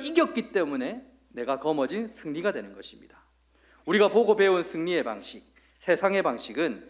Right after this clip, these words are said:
이겼을 때, 누군가를 짓밟았을 때 승리했다라고 하는 것이죠. 어미의 뱃속에서부터 죄를 짓고 태어난 이 죄인들의 승리는 늘 이런 거란 말입니다. 그렇다면 우리 하나님은 어떨까요?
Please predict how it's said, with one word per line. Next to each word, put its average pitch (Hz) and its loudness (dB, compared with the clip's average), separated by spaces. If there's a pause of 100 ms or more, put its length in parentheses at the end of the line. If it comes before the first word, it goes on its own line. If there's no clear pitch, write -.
(200)
이겼을 233 0
때, 104 -12
누군가를 208 0
짓밟았을 214 2
때 214 -4 (200)
승리했다라고 120 -6
하는 104 -14
것이죠. - -20 (720)
어미의 254 6
뱃속에서부터 202 2
죄를 165 2
짓고 185 -6
태어난 156 -2 (140)
이 185 -10
죄인들의 139 -6
승리는 110 -16 (240)
늘 135 -6
이런 196 -8
거란 104 -12
말입니다. 104 -18 (420)
그렇다면 180 2 (320)
우리 170 0
하나님은 247 4
어떨까요? 113 -8